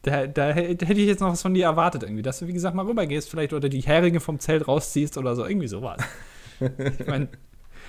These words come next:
Speaker 1: wir wissen ja, dass du ein Arschloch bist, ne? Story zwei, ähm, wissen wir ja.
Speaker 2: Ja.
Speaker 1: Viele Grüße an Carsten. Ähm,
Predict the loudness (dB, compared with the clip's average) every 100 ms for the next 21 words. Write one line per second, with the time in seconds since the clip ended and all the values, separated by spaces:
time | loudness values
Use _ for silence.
0 | -18 -18 0 6 6 8 6 4 2 2
1 | 2 2 -2 -4 -6 -2 0 2 2 2
2 | 0 0 2 2 0 -2 -2 -2 -4 -4
3 | -4 -2 -4 -6 -8 -8 -10 -8 0 2
4 | 2 2 -2 -4 -2 -2 -2 -4 -4 -6
5 | -6 -10 -14 -16 -20 -20 -20 -12 -4 -2
6 | -2 -4